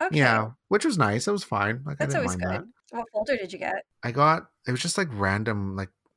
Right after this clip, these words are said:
Speaker 2: triangles <laughs> with,
Speaker 1: What? <laughs>
Speaker 2: oh, it was, like, triangles with, like, the different, um, lands in Kingdom Hearts.
Speaker 1: Okay,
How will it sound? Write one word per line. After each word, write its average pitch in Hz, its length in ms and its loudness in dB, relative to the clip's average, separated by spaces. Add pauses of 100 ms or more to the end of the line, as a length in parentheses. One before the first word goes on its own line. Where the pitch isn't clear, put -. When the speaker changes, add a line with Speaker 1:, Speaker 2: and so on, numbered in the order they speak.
(220)
Speaker 2:
triangles 110 760 -6
<laughs> - 420 -8
with, 98 240 -4
Speaker 1:
What? 330 240 0
<laughs> - 0 -
Speaker 2:
oh, 117 300 2 (460)
it - 40 4
was, 151 80 4
like, 175 120 4
triangles 170 520 2
with, 147 140 4
like, 120 180 2
the 117 100 2
different, 120 560 -2
um, 104 380 -2 (180)
lands 113 760 -2
in 135 200 -4
Kingdom 143 320 -2
Hearts. 147 560 -4
Speaker 1:
Okay, 269 220 -4